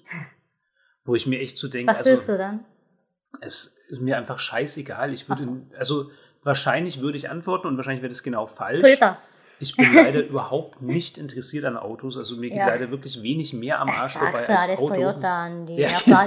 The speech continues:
Speaker 2: ab jetzt, ab jetzt sagst du alles Toyota und bringst du deine Erfahrung mit Toyota-Werkstatt.
Speaker 1: Okay.
Speaker 2: Ja, das Beste.
Speaker 1: Ich
Speaker 2: Beste
Speaker 1: glaub nicht, dass
Speaker 2: Antwort.
Speaker 1: die Frage darauf abzielt. Das
Speaker 2: Na
Speaker 1: ist ja
Speaker 2: gut.
Speaker 1: eher so ein, weißt du, das, das Problem ist ja, in Deutschland geht's ja eher darum,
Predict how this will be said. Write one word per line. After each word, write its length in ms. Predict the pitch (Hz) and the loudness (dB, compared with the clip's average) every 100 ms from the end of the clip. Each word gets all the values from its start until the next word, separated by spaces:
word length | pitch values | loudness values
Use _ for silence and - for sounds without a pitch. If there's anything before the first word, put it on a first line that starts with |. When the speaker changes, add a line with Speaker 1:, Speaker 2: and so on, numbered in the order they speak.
| - | 6
Speaker 2:
ab 140 | - | 8
jetzt, 200 | - 370 - - | 8 4 -2 4
ab 140 | 269 415 | 8 8
jetzt 180 | 415 403 | 6 6
sagst 240 | 349 349 | 4 8
du 40 | |
alles 140 | 277 269 | 6 6
Toyota 440 | 247 277 311 285 170 139 | 2 0 0 0 0 0
und 180 | 262 254 | 4 6
bringst 340 | 269 381 403 359 | 10 8 8 2
du 120 | 339 | 4
deine 280 | 311 311 302 | 4 6 4
Erfahrung 440 | 302 277 311 311 | 8 8 8 4
mit 160 | 294 294 | -2 4
Toyota-Werkstatt. 1000 | 269 330 269 208 202 - - 175 - - - _ _ _ - | 6 6 6 4 2 0 -8 -8 -8 -20 -20 _ _ _ 2
Speaker 1:
Okay. 440 | 127 131 104 - | 4 2 -4 -4
Speaker 2:
Ja, 260 | 254 - - _ _ _ _ - | -4 -4 -8 _ _ _ _ -8
das 180 | - - | -6 4
Beste. 400 | 247 240 - 185 | 4 4 -2 -6
Speaker 1:
Ich 180 | 170 - | -4 0
Speaker 2:
Beste 160 | 185 139 | 2 4
Speaker 1:
glaub 60 | |
nicht, 200 | 156 156 | 2 -2
dass 80 | 131 | -6
Speaker 2:
Antwort. 80 | - 135 | -6 2
Speaker 1:
die 20 | |
Frage 240 | 120 120 | 4 4
darauf 260 | 113 113 107 | -2 -8 -12
abzielt. 480 | - - - 107 113 | -14 -8 -6 -6 -6
Das 120 | 117 | -4
Speaker 2:
Na 60 | 196 | -2
Speaker 1:
ist 100 | 143 | -2
ja 60 | |
Speaker 2:
gut. 80 | 120 | -4
Speaker 1:
eher 140 | 123 127 | -6 -6
so 180 | 123 | -6
ein, 140 | 113 113 | -6 0
weißt 160 | 127 | 0
du, 60 | 165 | 0
das, 240 | 131 - 139 | -4 -8 -8
das 100 | - | -4
Problem 300 | 131 131 151 | -2 -2 -4
ist 160 | 165 151 | -4 -2
ja, 120 | 143 | -4
in 140 | 127 | -4
Deutschland 440 | 107 135 - 139 127 | -8 -8 -8 -10 -8
geht's 280 | 131 - | -6 -4
ja 100 | 139 | -2
eher 260 | 123 123 131 | -4 -4 -2
darum, 540 | 127 120 120 127 123 | 0 0 -6 -6 -8